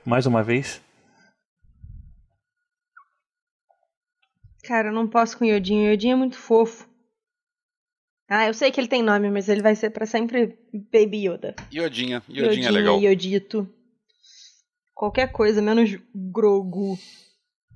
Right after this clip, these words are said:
Speaker 3: Grogu também é legal.
Speaker 2: Ah, Grogu é ok.
Speaker 1: <laughs>
Speaker 2: Tipo, eles, é, se é mais um fofinho, pequenininho, que não fala, só, não, podia
Speaker 1: Não,
Speaker 2: ser
Speaker 1: agora
Speaker 2: diferente
Speaker 1: calma aí,
Speaker 2: de
Speaker 1: calma aí,
Speaker 2: Grogu.
Speaker 1: calma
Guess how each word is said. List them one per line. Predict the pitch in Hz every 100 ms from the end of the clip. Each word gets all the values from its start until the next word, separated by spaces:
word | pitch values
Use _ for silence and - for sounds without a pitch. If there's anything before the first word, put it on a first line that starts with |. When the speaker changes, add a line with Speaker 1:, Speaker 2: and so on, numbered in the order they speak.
| 1077 - - - - - - - - - - _ _
Speaker 3:
Grogu | 107 156 170
também | 165 120 110
é |
legal. | 90 80 78 82 - - -
Speaker 2:
Ah, | - 254
Grogu | 311 302 359
é | 440
ok. | 440 427 - - 294 - _ _ _ _ _ _ _ _ _ -
Speaker 1:
<laughs> | - 190 - - - - 196 - _ _ _ _ 220
Speaker 2:
Tipo, | 330 311
eles, | 302 302 - - -
é, | - -
se | -
é | 349
mais | 359 339 339
um | 302 339 330
fofinho, | 330 302 - 277 277
pequenininho, | - 277 254 247 240
que | 233 247
não | 233
fala, | 226 226 226 220
só, | 214 214 196 190 -
não, | 220 208 226 277 285
podia | - 240 277
Speaker 1:
Não, | 113
Speaker 2:
ser | 113
Speaker 1:
agora | - - 165 185
Speaker 2:
diferente | 277
Speaker 1:
calma | 233
aí, | 240
Speaker 2:
de | 254
Speaker 1:
calma | 254
aí, | 240
Speaker 2:
Grogu. | - 330
Speaker 1:
calma | -